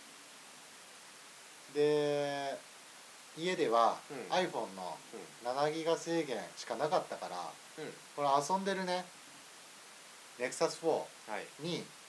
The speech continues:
Speaker 1: ちょっとお試しで、
Speaker 2: うん。
Speaker 1: なんかのシム入れようかなと思って、
Speaker 2: おうおう。
Speaker 1: 入れてあったんですよ、実は。
Speaker 2: はい。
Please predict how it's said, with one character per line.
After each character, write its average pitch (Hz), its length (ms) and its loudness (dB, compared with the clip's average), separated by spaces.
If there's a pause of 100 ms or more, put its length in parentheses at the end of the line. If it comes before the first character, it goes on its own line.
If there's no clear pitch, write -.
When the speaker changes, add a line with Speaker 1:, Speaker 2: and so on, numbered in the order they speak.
(100)
Speaker 1:
ち 196 60 -2
ょ - 20 0
っ 190 60 -6
と - 80 -2
お 98 100 -4 (180)
試 165 80 2
し 160 120 -2
で、 151 220 8 (300)
Speaker 2:
う - 40 -4
ん。 - 20 -4
Speaker 1:
な 160 60 6
ん 185 100 -2
か 131 100 4
の 113 80 -2
シ - 160 -6
ム 120 100 -6
入 113 80 -4
れ 135 100 2
よ 170 100 6
う 165 40 -2
か 139 100 0
な 127 120 6
と - 120 -4
思 85 100 -8
っ - 20 -12
て、 90 400 -2
Speaker 2:
お 180 60 2
う - 20 4
お 156 40 6 (160)
う。 87 40 -4 (540)
Speaker 1:
入 120 100 -2
れ 143 60 4
て 147 140 2
あ 143 40 6
っ 143 140 2
た 92 80 -2
ん 82 40 -10
で 78 60 -14
す - 60 -12
よ、 85 80 -10 (220)
実 78 60 -10
は。 - 60 -10 (300)
Speaker 2:
は 85 60 -2
い。 - 20 -8